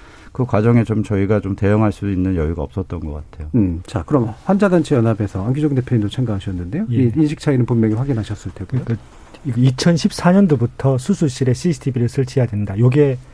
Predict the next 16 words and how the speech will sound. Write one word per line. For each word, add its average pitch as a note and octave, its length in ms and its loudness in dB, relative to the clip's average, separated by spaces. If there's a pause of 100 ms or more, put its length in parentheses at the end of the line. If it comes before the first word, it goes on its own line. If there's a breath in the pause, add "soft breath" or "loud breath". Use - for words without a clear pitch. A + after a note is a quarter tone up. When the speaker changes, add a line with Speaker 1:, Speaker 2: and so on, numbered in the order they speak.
(200 loud breath)
Speaker 3:
환자들의 G3+ 400 4
요구에서 A#2+ 280 2
생긴 B2+ 240 0
게 G#2 100 0
아니라 G#2 420 -2
그 - 100 -8
당시에 B2+ 560 2
대한성형외과 B2+ 760 4
의사회에서 G2 720 -2
Speaker 2:
성형외과, A#2+ 600 0
예. F#2 100 -2
Speaker 3:
그 F2 100 0
당시에 B2+ 320 4
이제 A#2+ 140 2
요고생 C3+ 560 4 (140)
성형외과 C3 680 0